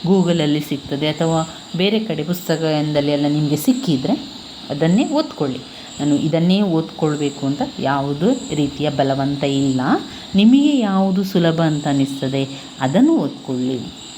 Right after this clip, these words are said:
ಕಷ್ಟ ಅಂತ ಅನಿಸುವಂತಹ ವಿಷಯವನ್ನು ಬಿಟ್ಟು ಸುಲಭವಿರುವಂತಹ ವಿಷಯವನ್ನು ಆಯ್ಕೆ ಮಾಡಿಕೊಂಡು ಓದ್ಕೊಳ್ಳಿ. ಆದರೆ ನಾಟಕ ಭಾಗ ಅಂದರೆ ಗೈಡನ್ನು ಬಿಟ್ಟು ಬಿಡಬೇಡಿ. ಗೈಡಿಂದ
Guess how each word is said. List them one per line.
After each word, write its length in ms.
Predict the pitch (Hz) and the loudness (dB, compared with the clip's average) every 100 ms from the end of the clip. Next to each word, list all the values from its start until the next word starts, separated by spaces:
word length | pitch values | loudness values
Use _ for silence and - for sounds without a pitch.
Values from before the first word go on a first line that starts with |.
| - - - - - - - | -16 -18 -18 -18 -18 -6 0
ಕಷ್ಟ 300 | 220 - 247 220 | 0 0 0 2
ಅಂತ 160 | 190 170 160 | 4 2 2
ಅನಿಸುವಂತಹ 640 | 151 151 156 143 139 143 143 139 | 0 -2 0 0 0 -2 -2 -2
ವಿಷಯವನ್ನು 520 | - 151 143 139 139 160 | -2 0 2 2 2 2
ಬಿಟ್ಟು 260 | 254 - - - - - - - - - - - | 2 0 -8 -14 -20 -20 -18 -18 -18 -18 -8 2
ಸುಲಭವಿರುವಂತಹ 960 | 208 226 233 220 175 160 156 156 165 147 | 4 4 4 2 2 2 0 -2 -4 -4
ವಿಷಯವನ್ನು 440 | 139 - 135 139 139 139 | -4 -4 -4 -2 -2 -2
ಆಯ್ಕೆ 240 | 143 143 151 | -4 -2 -2
ಮಾಡಿಕೊಂಡು 580 | 135 135 - 131 151 302 - - - 139 | 0 -2 -2 -2 0 -2 -6 -12 -2 -2
ಓದ್ಕೊಳ್ಳಿ. 440 | 143 - 135 185 311 - - | -2 0 2 2 0 -6 -8
ಆದರೆ 420 | 135 135 147 196 339 - - | -4 -2 0 0 -2 -6 -4
ನಾಟಕ 460 | 156 175 180 180 175 147 | 0 0 0 -2 -2 -2
ಭಾಗ 180 | 139 135 156 | -4 -4 -2
ಅಂದರೆ 180 | 151 139 147 | -2 0 2
ಗೈಡನ್ನು 600 | 202 254 180 139 135 151 151 170 | 2 2 0 -2 -2 -4 -4 0
ಬಿಟ್ಟು 260 | 220 220 175 | 0 0 -2
ಬಿಡಬೇಡಿ. 580 | 147 135 139 139 139 127 143 | -2 -2 0 0 0 -2 0
ಗೈಡಿಂದ 540 | 160 180 180 170 170 | 2 4 2 0 -2